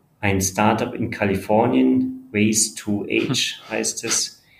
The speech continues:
Speaker 1: das genau aus dem, dem Restmüll, der wirklich normalerweise anfällt in, in Häusern, in Haushalten, Wasserstoff herstellen kann. Der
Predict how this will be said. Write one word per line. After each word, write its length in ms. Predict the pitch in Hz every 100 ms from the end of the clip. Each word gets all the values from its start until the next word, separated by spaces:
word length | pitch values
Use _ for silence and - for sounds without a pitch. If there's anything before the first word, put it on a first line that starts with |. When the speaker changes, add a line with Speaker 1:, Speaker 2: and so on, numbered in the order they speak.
| _ _ _ _ _ _ -
Speaker 1:
das 260 | 117 107
genau 440 | 113 113 110 127 139
aus 300 | 131 123 -
dem, 520 | 117 107 101 95 -
dem 200 | 107 95
Restmüll, 1000 | 90 117 - - - 104 98 95 95 - - _ _ _ -
der 380 | 107 98 98 95
wirklich 580 | 107 110 90 95 - - - _ _
normalerweise 640 | 98 95 101 101 101 90
anfällt 580 | 113 127 127 123 117 113
in, 280 | 113 117 -
in 520 | - 107 104 104 - -
Häusern, 640 | 107 117 - 117 113 113 - _ _ 98
in 160 | 95
Haushalten, 720 | 104 110 - 107 104 104 101 - _ _
Wasserstoff 640 | - 101 - 123 - 101 110
herstellen 440 | 110 - 131 131
kann. 280 | - - - _ _ _ _ -
Der 480 | 110 117 120 -